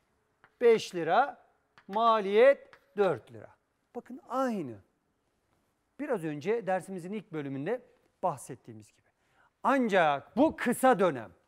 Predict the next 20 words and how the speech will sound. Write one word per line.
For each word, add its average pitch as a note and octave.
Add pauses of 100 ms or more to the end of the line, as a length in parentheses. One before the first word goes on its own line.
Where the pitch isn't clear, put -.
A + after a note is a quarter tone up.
(1160)
Monopolcu F3+
rekabette F#3+ (280)
kısa F#3+
dönem. A2+ (2250)
Uzun C#4+
dönemde, D4 (500)
uzun A#3+
dönemde D3 (640)
bu C#4 (100)
kar B3
durumunu G#3+
gören, F3 (580)
hani F3
piyasaya F#3+
giriş F#3+
çıkış -
serbestti G#3+
ya E3+
monopolcu E3
rekabette. B2+